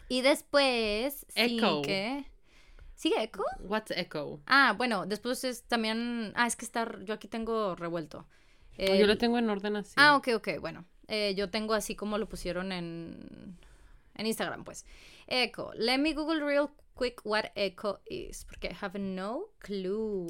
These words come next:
Speaker 1: Echo, M C U. <sighs> Echo, Echo, Echo, Echo, Echo. Maya Lopez is a deaf athlete and martial artist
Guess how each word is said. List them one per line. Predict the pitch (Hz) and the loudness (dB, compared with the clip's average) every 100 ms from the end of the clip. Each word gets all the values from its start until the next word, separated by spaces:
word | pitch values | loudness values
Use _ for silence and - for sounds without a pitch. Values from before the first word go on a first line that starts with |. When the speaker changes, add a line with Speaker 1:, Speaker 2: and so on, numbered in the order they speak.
| - | -6
Speaker 1:
Echo, | 214 220 - 240 240 240 - | -6 -6 -8 -6 -6 -6 -8
M | 202 208 208 | -8 -8 -8
C | - 208 208 208 208 202 202 202 180 | -8 -8 -6 -6 -8 -8 -8 -8 -8
U. | - | -10
<sighs> | - - - - - - - - - - - - - - - - - - - - | -16 -18 -18 -18 -20 -18 -12 -10 -10 -16 -18 -18 -18 -18 -20 -20 -18 -16 -16 -12
Echo, | 185 190 - 180 | -12 -12 -14 -16
Echo, | 175 - | -16 -20
Echo, | - - - - - | -20 -20 -20 -20 -20
Echo, | - - - | -20 -20 -20
Echo. | - - - - - | -20 -20 -20 -20 -8
Maya | 220 240 247 294 | 0 2 4 6
Lopez | 294 240 240 - 170 - - - - - | 6 4 2 -2 -6 -6 -10 -12 -14 -10
is | 208 220 | -6 -4
a | |
deaf | 196 185 226 262 285 - - - - | -2 2 4 4 0 -6 -20 -20 0
athlete | 208 220 269 285 339 - | 2 2 0 0 0 -2
and | 208 196 | -4 -2
martial | 185 185 - 226 220 | 0 0 0 0 0
artist | 190 196 262 349 - | 2 2 2 -2 -6